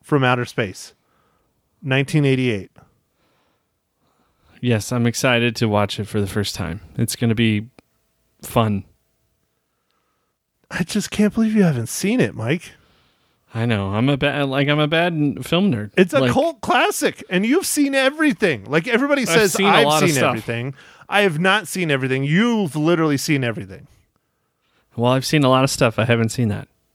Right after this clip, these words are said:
Speaker 1: All right. Well, tune in on Thursday. We're gonna talk about that one, and hopefully by Thursday, we'll figure out what we're gonna see next week, and we'll let you know then.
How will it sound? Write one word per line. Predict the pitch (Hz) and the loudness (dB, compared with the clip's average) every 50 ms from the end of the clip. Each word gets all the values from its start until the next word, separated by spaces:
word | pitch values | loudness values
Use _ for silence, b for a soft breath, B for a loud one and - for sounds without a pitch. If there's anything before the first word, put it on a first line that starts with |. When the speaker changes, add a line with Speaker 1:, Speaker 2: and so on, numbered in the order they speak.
| _ _ _ _ _ _ _ _ _ _ | _ _ _ _ _ _ _ _ _ _
Speaker 1:
All | 139 139 | 0 2
right. | 151 147 120 110 - _ _ _ b b b b b b b b | 2 2 2 0 -4 _ _ _ b b b b b b b b
Well, | - 147 160 170 175 175 _ _ _ | 0 2 2 2 2 -2 _ _ _
tune | - 208 214 220 233 | -4 -2 0 2 2
in | 233 240 | 2 2
on | 240 233 226 175 | 2 0 0 0
Thursday. | - 190 190 180 151 - 185 180 | 0 0 0 0 0 0 0 0
We're | 180 180 175 | 0 0 0
gonna | 170 170 160 | 0 -2 0
talk | 160 175 170 160 | 0 -2 -2 0
about | 165 165 160 156 143 | 0 0 0 0 0
that | 165 156 156 160 | 0 0 2 0
one, | 160 156 151 151 | 0 -2 -2 -4
and | - - 156 151 135 | -4 -4 -2 -2 0
hopefully | 139 175 214 - - 220 214 190 | 0 0 -2 0 -2 -2 -2 0
by | 143 175 165 165 160 160 156 | 0 0 2 2 2 0 0
Thursday, | - _ 180 165 160 156 135 - 151 | -2 _ -2 0 0 0 0 0 0
we'll | 143 147 156 139 | 0 0 -2 -2
figure | - 170 156 156 | -2 -4 0 0
out | 147 139 135 | 0 2 2
what | 139 147 151 | 0 0 -2
we're | 143 143 | -2 -2
gonna | 139 131 123 | -4 -4 -6
see | - - 147 135 131 | -4 -4 -4 -4 -2
next | 127 120 - - - | -4 -6 -8 -8 -6
week, | 127 123 107 - - b b b b b b b | -6 -6 -6 -10 -18 b b b b b b b
and | - 151 160 | -2 0 2
we'll | 170 185 190 | 2 4 4
let | 202 202 190 - | 2 0 0 0
you | 190 | 0
know | 185 185 190 175 | 2 2 2 4
then. | 196 185 156 104 | 2 2 0 0